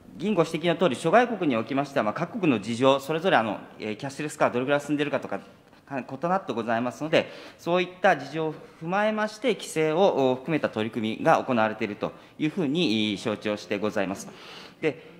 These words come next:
えー、インターチェンジフィーの上-、上限規制につきましては、あー、規制のやり方によ-、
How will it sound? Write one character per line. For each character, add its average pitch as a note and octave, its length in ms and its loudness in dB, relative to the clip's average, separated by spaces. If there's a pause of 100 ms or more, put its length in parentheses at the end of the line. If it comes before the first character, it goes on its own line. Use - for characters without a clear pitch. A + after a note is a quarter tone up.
え C3 140 2
ー、 C3 60 4
イ F3 60 2
ン A#3 80 0
タ B3+ 120 2
ー C4 40 2
チ C4 80 -6
ェ D4 60 -2
ン D#4 40 -2
ジ F4 60 -2
フ D4+ 80 2
ィ - 20 4
ー G3 40 2
の C3+ 100 4
上-、 E3+ 320 0
上 E3+ 240 2
限 B3+ 200 2
規 B3 120 -8
制 G3+ 380 2
に A#2+ 180 2
つ - 160 -16
き D#3 140 -4
ま C#3+ 120 4
し C#3+ 120 -12
て G3 140 0
は、 A#2 560 6
あ - 20 2
ー、 A2 60 -4
規 - 120 -14
制 C4 300 -2
の B3+ 100 2
や A3 140 4
り A#3+ 80 -4
方 C4 240 0
に B3 140 2
よ-、 A#3+ 80 0